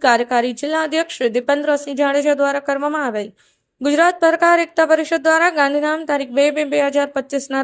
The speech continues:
રોજ સર્કિટ હાઉસ ખાતે મીટિંગ યોજાઈ, જ્યાં બહોળી સંખ્યામાં પત્રકારો ઉપસ્થિત રહ્યા હતા. પત્રકારોના હિત માટેની વિવિધ પ્રકારની ચર્ચાઓ કરવામાં આવી હતી.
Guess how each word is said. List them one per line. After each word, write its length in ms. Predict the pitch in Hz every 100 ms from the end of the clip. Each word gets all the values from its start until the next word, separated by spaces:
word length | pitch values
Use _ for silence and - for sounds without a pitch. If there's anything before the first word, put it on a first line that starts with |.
| 294
રોજ 180 | 277 208 - _ _ -
સર્કિટ 380 | - 285 294 339
હાઉસ 180 | 349 339 -
ખાતે 240 | 302 311 311
મીટિંગ 320 | 302 302 339 285
યોજાઈ, 320 | 226 202 - _ - _
જ્યાં 200 | 247 233 240
બહોળી 340 | 247 277 262
સંખ્યામાં 560 | 247 240 277 269 285 277
પત્રકારો 460 | 254 254 262 262 262
ઉપસ્થિત 480 | 262 262 285 285
રહ્યા 240 | 277 247 208
હતા. 200 | 208 - _ _ _ -
પત્રકારોના 580 | 277 285 285 285 285 285
હિત 180 | 294 320 311
માટેની 440 | 311 311 320 339 285
વિવિધ 260 | 269 302 294
પ્રકારની 420 | 285 285 285 285 277
ચર્ચાઓ 400 | 277 277 285 285 285
કરવામાં 400 | 269 269 302 302
આવી 200 | 240 220
હતી. 220 | 196 214